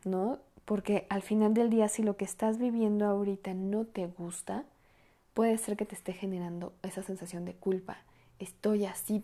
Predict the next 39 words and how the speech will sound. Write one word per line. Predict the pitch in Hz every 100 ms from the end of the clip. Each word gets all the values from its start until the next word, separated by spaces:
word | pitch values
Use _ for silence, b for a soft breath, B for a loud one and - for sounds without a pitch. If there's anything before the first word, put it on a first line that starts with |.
| -
por | - 190 180
mis | 196 190 190
malas | 208 214 233 220
decisiones. | 185 175 175 - 180 185 - - - B B B
Estoy | 202 - 254 226
así | 220 - 220
por | 220 - 214 214
mi | 220 196
mala, | 196 208 226 233 240 247 254 B B -
eh, | 208 202 196 196 190 190 190 - -
elección | 214 196 - - 233 247
de | 247
mi | 226 185
socio | - 214 220 - 208 196 185
o | 185
de | 180
mi | 185 185
socia. | - 202 202 - 185 - - B B B
Estoy | 214 - - 240
así | 240 233 - 254
por | 233 226
la, | 220 -
haberle | 214 220 240 262 254 254
creído | 254 220 220 240 240 233
a | 226
esta | 226 -
persona | 220 202 196 214 208 214 214
que | 214
me | 202
dijo | 202 202 226
que | 202
me | 202
iba | 208 214
a |
ir | 214
bien | 196 196 220 220
con | 220 214
este | 208 -
negocio". | 208 190 185 196 - 135